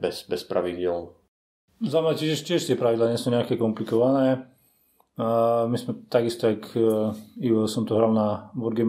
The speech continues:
Speaker 2: Arene, kde mi to bolo vysvetlené, potom v podstate tu mi to bolo dovysvetľované, keďže sme to dlho, dlho nehrali. Ale, e, tak, jak to Ivo podal, tak,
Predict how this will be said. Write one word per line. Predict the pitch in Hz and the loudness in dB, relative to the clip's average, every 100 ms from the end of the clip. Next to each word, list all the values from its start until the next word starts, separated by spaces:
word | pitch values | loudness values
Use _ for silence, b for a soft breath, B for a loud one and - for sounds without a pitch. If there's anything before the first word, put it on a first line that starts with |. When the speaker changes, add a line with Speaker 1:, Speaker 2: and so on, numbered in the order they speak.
| 117 | 2
Speaker 2:
Arene, | 120 120 | 2 2
kde | 117 123 | 0 0
mi | 127 | 2
to | |
bolo | 135 | 4
vysvetlené, | 127 127 127 120 113 | 2 2 0 2 2
potom | - 113 | -2 -4
v | - | -4
podstate | 120 110 104 | -4 -4 -2
tu | |
mi | 113 113 | -2 -2
to | 117 | 0
bolo | 113 117 107 | 4 4 4
dovysvetľované, | 107 107 107 120 117 113 117 117 113 | 0 -4 -4 -8 2 4 6 4 0
keďže | 107 107 | -2 -2
sme | 113 107 | -6 -10
to | - | -8
dlho, | 123 117 113 | 0 0 2
dlho | 110 | 0
nehrali. | 117 117 123 139 - B B B B B B B | -2 -2 0 -2 -4 B B B B B B B
Ale, | - 110 107 110 110 110 110 110 110 113 - | -4 0 2 2 0 0 0 0 -2 -6 -8
e, | 127 117 110 110 107 107 104 104 - _ | 0 2 4 4 4 2 2 -2 -12 _
tak, | 135 113 110 | -2 0 0
jak | - | -2
to | 120 | -2
Ivo | 123 104 | 0 0
podal, | - 120 113 110 104 | -2 0 2 2 0
tak, | 107 101 101 | -2 -2 -4